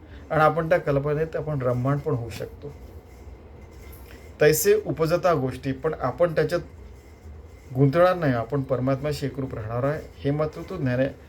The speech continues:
ज्ञानेश्वर महाराज म्हणतात, चांगदेव महाराज, तुम्ही लक्षात ठेवा. "तैसे उपजता गोष्टी, न फुटता दृष्टी, मी तू बोईना भेटी माझी तुझी."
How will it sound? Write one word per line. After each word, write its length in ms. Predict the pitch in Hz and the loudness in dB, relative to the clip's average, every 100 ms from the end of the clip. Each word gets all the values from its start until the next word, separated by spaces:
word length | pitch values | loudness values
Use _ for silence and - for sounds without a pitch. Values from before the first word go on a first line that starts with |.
| - - - | -20 -14 -4
ज्ञानेश्वर 360 | 123 131 147 | -2 0 2
महाराज 300 | 139 127 131 | 2 2 0
म्हणतात, 260 | 120 117 135 | -2 -2 -4
चांगदेव 560 | - 117 120 120 131 | -4 -6 -6 -4 -2
महाराज, 380 | 135 127 120 135 | -4 -6 -4 -4
तुम्ही 240 | - 143 - | -4 -8 -6
लक्षात 320 | - - - 62 | -8 -8 -8 -10
ठेवा. 240 | - - - - - - - - - - - - - | -10 -14 -14 -18 -18 -20 -20 -20 -20 -20 -20 -8 0
"तैसे 260 | 170 175 214 | 2 2 0
उपजता 560 | 196 143 160 190 208 | 2 0 0 4 4
गोष्टी, 360 | 165 147 - 139 | 4 0 -2 -4
न 140 | 147 | -2
फुटता 480 | 147 143 135 127 185 | -2 -4 -2 4 4
दृष्टी, 380 | 139 135 - 135 | 4 -2 -4 -4
मी 240 | 123 151 | -2 -2
तू 280 | 185 - 165 | -4 -8 -8
बोईना 360 | 165 160 170 185 185 - 120 | -4 -2 0 -2 -6 -14 -10
भेटी 260 | 123 120 170 | -6 -6 -4
माझी 420 | 156 117 120 147 | 0 2 2 0
तुझी." 320 | 143 120 107 | -4 -6 -10